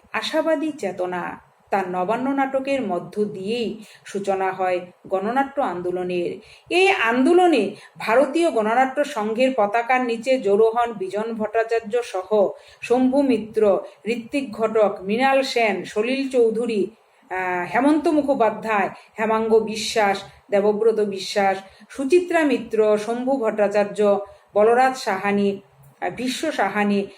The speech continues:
রবি শঙ্কর প্রমুখ প্রতিভাবান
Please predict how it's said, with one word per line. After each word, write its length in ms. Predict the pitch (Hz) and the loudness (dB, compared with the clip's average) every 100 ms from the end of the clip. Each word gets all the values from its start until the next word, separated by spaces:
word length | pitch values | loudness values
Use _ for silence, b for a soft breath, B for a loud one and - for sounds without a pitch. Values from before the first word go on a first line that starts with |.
| B B | B B
রবি 440 | 190 208 233 294 302 | 4 4 4 2 0
শঙ্কর 540 | 254 202 196 208 180 | 0 -2 2 2 2
প্রমুখ 500 | 185 202 233 262 240 202 - B B | 0 0 2 0 2 0 0 B B
প্রতিভাবান 920 | 226 247 339 339 277 302 285 247 208 | -2 0 0 -2 -2 -4 0 0 -2